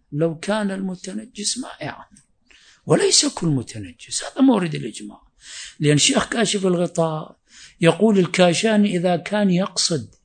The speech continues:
بأن المتنجس لا ينجس حتى لو كان المتنجس مائعًا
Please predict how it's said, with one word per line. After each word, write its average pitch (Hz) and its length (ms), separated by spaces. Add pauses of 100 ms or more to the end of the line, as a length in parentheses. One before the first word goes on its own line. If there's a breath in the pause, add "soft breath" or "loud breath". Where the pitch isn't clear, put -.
(640 soft breath)
بأن 175 380
المتنجس 170 920
لا 160 120
ينجس 156 580
حتى 208 500
لو 214 200
كان 196 300
المتنجس 190 840
مائعًا 190 1040